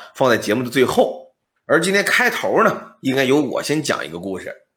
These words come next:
同时有一个小主题。如果说一会儿木爷讲的故事和我这个主题不挨着，哎，无论如何牵强都附不上，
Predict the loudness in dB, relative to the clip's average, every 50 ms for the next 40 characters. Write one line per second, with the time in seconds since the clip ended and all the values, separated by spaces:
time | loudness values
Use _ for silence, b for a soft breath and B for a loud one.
0 | _ _ _ _ _ _ _ 2 2 4 4 6 6 6 6 6 6 4 2 2
1 | 0 -4 -8 -8 -6 -4 0 0 0 0 -2 -10 -18 _ _ -6 -2 0 2 2
2 | 4 4 4 2 2 B B B B 2 2 4 4 4 2 4 4 4 4 4
3 | 4 2 4 2 0 0 0 -2 -2 -2 -2 -2 -2 -2 -4 -4 0 0 2 2
4 | 2 0 2 0 -2 -2 -2 -10 -10 -6 -6 -6 -2 0 0 2 4 4 4 4
5 | 4 4 2 2 0 -4 -10 -16 -14 _ 0 2 2 2 2 0 -4 -12 -18 -16
6 | -10 -4 0 2 2 2 2 0 0 -2 0 0 0 -2 0 0 0 0 0 0
7 | 0 0 0 0 -2 -2 -4 -4 -6 -8 -4 -2 0 2 2 0 0 -4